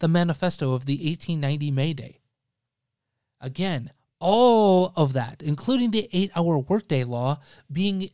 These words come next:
a step in the labor movement, with socialist commonwealth being the final aim. Is it any wonder there were a bunch of people that hated these people for the most part?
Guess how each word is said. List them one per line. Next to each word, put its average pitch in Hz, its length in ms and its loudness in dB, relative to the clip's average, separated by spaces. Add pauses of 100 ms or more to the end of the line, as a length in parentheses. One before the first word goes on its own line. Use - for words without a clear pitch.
(100)
a 156 200 0
step - 680 -4 (180)
in 165 140 -4
the 151 80 -2
labor 127 320 -4
movement, 120 460 -4 (240)
with 147 200 -2 (200)
socialist 208 800 -2
commonwealth 156 720 -2
being 165 220 -2
the 175 100 -4
final 175 420 0
aim. 214 320 -2 (640)
Is 160 160 -4
it 240 80 -2
any 262 240 -2
wonder 185 580 -4 (320)
there 165 120 -4
were 202 380 -2 (260)
a 190 100 -8
bunch 202 640 -4 (220)
of 143 180 -6
people 139 420 -6 (180)
that 139 200 -8 (460)
hated 202 760 -4 (220)
these 131 180 -4
people 117 480 -6 (140)
for - 140 -10
the 147 60 0
most 156 280 -2
part? - 280 -12